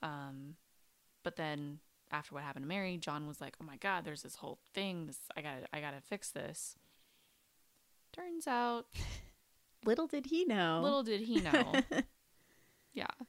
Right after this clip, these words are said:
Speaker 1: he was descended from basically the Watchers Council.
Speaker 2: Yeah,
Speaker 1: From, from
Speaker 2: yeah.
Speaker 1: Buffy,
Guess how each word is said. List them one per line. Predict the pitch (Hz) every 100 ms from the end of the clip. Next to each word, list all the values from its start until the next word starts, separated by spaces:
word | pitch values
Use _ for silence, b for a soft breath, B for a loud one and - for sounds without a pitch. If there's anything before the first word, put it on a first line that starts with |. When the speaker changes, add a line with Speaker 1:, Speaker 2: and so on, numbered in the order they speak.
| _
Speaker 1:
he | 262 175
was | 175
descended | - 170 - 170 156 175
from | - 214 160 156 156 156
basically | 175 202 -
the | 151
Watchers | 143 143 - 143
Council. | - - 156 - - 190 _ -
Speaker 2:
Yeah, | 185 214 339
Speaker 1:
From, | 311 -
from | -
Speaker 2:
yeah. | 202 262
Speaker 1:
Buffy, | 233 - -